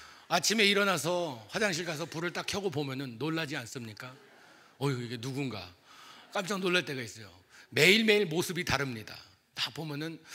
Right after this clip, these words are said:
"어제 어떻게 잤길래 머리가 이렇게 그냥 피라미드처럼 서 있을까?" 뭐, 이렇게도 생각하고. 빛이 나타나면 나의 참된 모습을 보게 됩니다.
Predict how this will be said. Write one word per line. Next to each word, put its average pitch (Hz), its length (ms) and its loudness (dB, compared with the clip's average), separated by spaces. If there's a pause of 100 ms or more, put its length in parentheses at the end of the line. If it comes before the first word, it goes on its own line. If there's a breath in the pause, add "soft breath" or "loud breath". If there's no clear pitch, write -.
(280 loud breath)
"어제 139 180 -4
어떻게 135 340 0
잤길래 156 460 -4
머리가 127 680 -6
이렇게 113 280 -14
그냥 110 360 -10 (540 loud breath)
피라미드처럼 139 680 -4
서 160 140 -6
있을까?" 117 520 -8
뭐, 131 100 -8
이렇게도 151 380 0
생각하고. 113 500 -10 (560 loud breath)
빛이 - 500 2
나타나면 180 680 8
나의 143 220 4
참된 202 320 -4
모습을 151 300 -4
보게 113 220 -8
됩니다. 92 420 -16